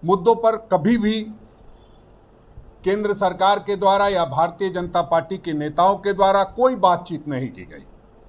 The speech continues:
उसका सीधा मतलब ये है कि जो दस वर्ष पहले और जो पाँच वर्ष पहले उन्होंने जनता से वादा किया था, उस पर वो खड़े नहीं उतर पा रहे थे।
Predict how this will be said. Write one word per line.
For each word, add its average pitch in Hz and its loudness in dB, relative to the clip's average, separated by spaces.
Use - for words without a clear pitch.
उसका 160 -2
सीधा 196 0
मतलब 165 0
ये 208 4
है 208 -4
कि 202 -6
जो 202 4
दस 190 2
वर्ष 196 0
पहले 185 0
और 185 4
जो 160 -6
पाँच 170 0
वर्ष 170 -2
पहले 170 2
उन्होंने 185 -2
जनता 156 0
से 180 -4
वादा 156 4
किया 180 0
था, 190 -2
उस 175 -2
पर 185 2
वो 185 -2
खड़े 190 -4
नहीं 165 0
उतर 147 2
पा 139 2
रहे 180 4
थे। 208 0